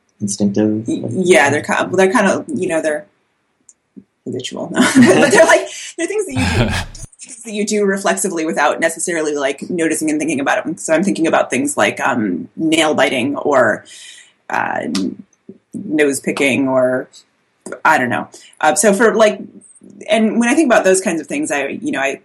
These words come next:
Speaker 2: I think that they're not really, I think that, like, by the end of, I have to be, I have to do something by the end of the day is kind of like, that's too far off. You need so-, you need something more immediate to help.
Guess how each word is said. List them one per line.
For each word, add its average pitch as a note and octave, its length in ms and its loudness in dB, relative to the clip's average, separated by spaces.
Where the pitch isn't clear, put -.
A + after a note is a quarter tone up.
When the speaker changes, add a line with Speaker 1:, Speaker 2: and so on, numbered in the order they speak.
Speaker 2:
I E3 60 -8
think D3 220 -4
that D3 160 -6
they're C#3 420 -2
not D#3+ 340 0
really, C#3 460 -2
I - 340 -2
think D3+ 160 -2
that, C#3+ 260 -4
like, A#2+ 300 -4
by C#3+ 160 2
the D3+ 120 2
end F3 200 2
of, - 80 -6
I - 100 4
have G#3 180 2
to F#3+ 60 -4
be, F3+ 240 -6
I - 60 0
have G3+ 120 0
to E3 80 -10
do F#3 100 0
something F3 240 0
by D3+ 100 4
the C#3+ 120 -4
end G3 140 6
of F#3+ 60 4
the G#3 40 10
day G3+ 260 8
is D3+ 140 2
kind D#3 200 -4
of - 80 -6
like, D#3 200 0
that's - 220 2
too - 140 -2
far B2 220 4
off. G2 240 0
You C3 80 -2
need C#3 180 -4
so-, - 100 -4
you - 160 -6
need D3 260 -4
something C#3+ 520 0
more C#3 240 0
immediate - 580 0
to D#3 160 0
help. - 280 -2